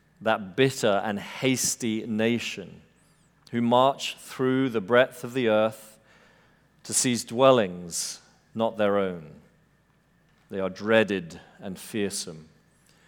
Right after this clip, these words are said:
Their justice and dignity go forth from themselves.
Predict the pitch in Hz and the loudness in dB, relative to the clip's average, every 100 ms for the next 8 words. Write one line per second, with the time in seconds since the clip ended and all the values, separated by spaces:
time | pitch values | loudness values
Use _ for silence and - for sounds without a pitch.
0 | _ _ - 98 117 123 120 110 113 104 | _ _ -6 4 6 6 6 2 -2 -4
1 | 92 - 101 87 - 113 104 87 104 98 | -2 -6 -8 -4 -4 -4 -4 -4 -4 -6
2 | 90 - 92 104 101 98 - 107 92 - | -10 -10 -8 -4 -4 -6 -4 -4 -4 -8
3 | - - 113 101 98 95 - 117 101 82 | -20 -4 -2 -2 -4 -8 -6 -4 -4 -4
4 | 82 - - - | -10 -18 -18 -18